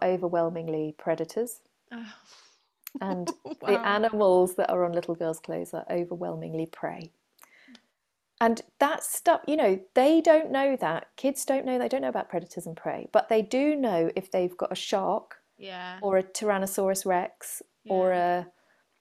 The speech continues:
Speaker 1: or they're seeing other kids in the street and the boys are all wearing dinosaurs or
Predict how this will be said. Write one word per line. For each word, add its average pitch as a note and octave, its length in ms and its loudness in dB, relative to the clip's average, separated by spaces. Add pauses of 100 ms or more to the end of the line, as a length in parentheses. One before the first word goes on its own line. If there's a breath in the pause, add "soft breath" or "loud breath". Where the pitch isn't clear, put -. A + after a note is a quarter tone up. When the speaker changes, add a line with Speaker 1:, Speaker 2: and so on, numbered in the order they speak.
(100)
Speaker 1:
or G#3+ 60 2
they're A#3 220 6
seeing B3 560 6
other G#3 200 2
kids F#3 400 -6
in F3+ 140 -2
the F3+ 80 -2
street F3+ 560 -4
and F3 180 -8
the F3+ 80 -6
boys G#3+ 500 0
are G3+ 80 -4
all G3+ 220 -4
wearing F#3 560 -2 (1160 soft breath)
dinosaurs F#3 1040 0
or E3 420 -2